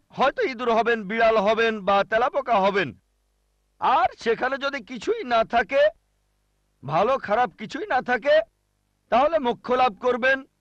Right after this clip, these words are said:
জন্ম মৃত্যুর চক্র থেকে বের হয়ে আসবেন। এটা হলো হিন্দু ধর্মের বিশেষজ্ঞদের দর্শন।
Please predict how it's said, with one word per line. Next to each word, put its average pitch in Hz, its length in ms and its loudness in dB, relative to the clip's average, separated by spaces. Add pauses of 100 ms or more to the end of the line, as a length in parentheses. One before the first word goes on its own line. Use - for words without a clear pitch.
জন্ম 247 340 0
মৃত্যুর 247 720 0 (420)
চক্র 269 360 -2
থেকে 226 500 0 (360)
বের 214 220 2
হয়ে 208 120 2
আসবেন। 143 420 -2 (440)
এটা 311 260 4
হলো 294 160 6
হিন্দু 226 300 2
ধর্মের 247 320 2
বিশেষজ্ঞদের 208 640 2
দর্শন। 202 480 4